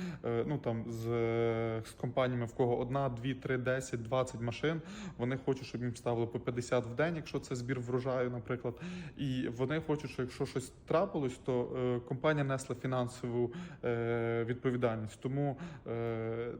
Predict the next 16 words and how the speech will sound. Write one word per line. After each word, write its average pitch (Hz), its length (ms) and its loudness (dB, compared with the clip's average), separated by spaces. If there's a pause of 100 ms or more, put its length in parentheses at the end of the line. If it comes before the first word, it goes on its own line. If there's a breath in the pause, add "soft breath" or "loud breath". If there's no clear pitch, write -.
(240)
Такі 139 260 0
посередники, 151 640 2
на 127 80 2
мою 127 200 0
думку, 156 300 0
потрібні 127 480 -2
на 120 100 2
ринку, 160 280 2
коли, 131 220 0
наприклад, 120 440 0 (360 loud breath)
ми 139 160 4
об'єднуємо 123 800 2 (120)
великого 131 560 2
трейдера, 147 460 4
великого 139 380 2
замовника 165 540 2